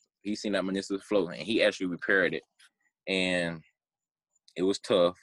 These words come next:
Um, Muschamp and them came to a decision. Um, thank God they paid for everything. You know what I'm saying? So he told me he'd take care of me 'cause that was a lot of money go. So he, um, they actually paid it.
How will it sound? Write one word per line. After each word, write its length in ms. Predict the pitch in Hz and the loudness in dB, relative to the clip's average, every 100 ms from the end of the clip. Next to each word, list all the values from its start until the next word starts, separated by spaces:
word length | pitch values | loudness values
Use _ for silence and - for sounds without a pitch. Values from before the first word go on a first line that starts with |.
| - | -8
Um, 500 | 80 80 78 76 73 _ _ _ _ _ - | -4 -4 -4 -6 -10 _ _ _ _ _ -6
Muschamp 260 | 85 - 95 | -4 0 0
and 100 | 82 | -2
them 80 | 82 | -2
came 200 | 90 85 | -2 -2
to 80 | 87 | -2
a 40 | |
decision. 640 | 78 80 95 92 80 80 80 _ - | -4 -2 2 0 -2 -10 -14 _ -14
Um, 380 | 67 67 62 - _ _ _ - | -12 -12 -14 -16 _ _ _ 0
thank 180 | 135 | 4
God 180 | 131 127 | 6 6
they 60 | 127 | 6
paid 240 | 139 143 | 4 2
for 100 | 107 | 2
everything. 280 | 95 82 85 | -2 -2 -6
You 60 | 92 | -6
know 60 | |
what 140 | 92 87 | -8 -8
I'm 80 | 87 | -6
saying? 180 | 82 | -6
So 20 | 85 | -6
he 100 | 90 | -6
told 180 | 85 | -6
me 80 | 85 | -6
he'd 100 | 87 | -6
take 200 | - 85 | -6 -2
care 140 | 95 92 | 0 0
of 60 | |
me 80 | 80 - _ _ | -4 -12 _ _
'cause 120 | - | -2
that 60 | 82 | 0
was 60 | 87 | 2
a 40 | |
lot 180 | 76 76 | 0 0
of 60 | |
money 220 | 87 98 73 | -4 -6 -6
go. 240 | 71 69 _ _ _ _ | -8 -10 _ _ _ _
So 160 | _ 62 73 | _ -10 -2
he, 240 | 95 98 | -2 0
um, 320 | 85 85 82 | -2 -4 -2
they 100 | 82 | 2
actually 280 | 95 - 98 | 2 0 -4
paid 220 | 92 90 | 0 0
it. 120 | 87 | 0